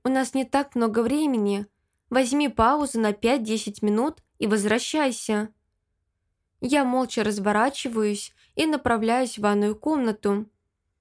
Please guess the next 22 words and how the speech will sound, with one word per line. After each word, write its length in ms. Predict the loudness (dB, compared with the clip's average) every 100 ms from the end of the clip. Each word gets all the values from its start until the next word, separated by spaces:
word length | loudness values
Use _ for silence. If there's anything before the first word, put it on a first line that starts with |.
| _
На 280 | 0 2 2
этой 260 | 0 -2 -2
вилле 380 | 0 0 0
даже 300 | 0 0 0
в 60 | -4
туалете 600 | -2 0 2 0 -2 -6
все 220 | -6 -2
антикварное. 960 | 0 0 -4 0 0 2 0 0 0 -4 _ _ _ _ -8
Закрываюсь 640 | -4 -2 0 2 2 0 -2
на 100 | 0
замок 560 | 2 2 0 -2 -6 _ _ -8
и 80 |
подхожу 520 | -2 -2 0 -2 -2 -4
к 60 |
зеркалу 500 | 0 0 0 0 0
девятнадцатого 760 | 0 -2 0 0 -2 -4 -2 -2
века. 600 | 0 -2 0 -2 -2 -4 _ _ _ _ _ _ _ _ _ _ _
"Соберись, 720 | -12 -4 0 0 2 0 -2 -8
тряпка!" 720 | -2 2 2 -2 -2 -2 -2 _ _ _ _
рычу 420 | -2 0 -2 -4 -6
своему 380 | -2 0 2
отражению. 880 | 0 0 -2 0 -2 0 0 0 -2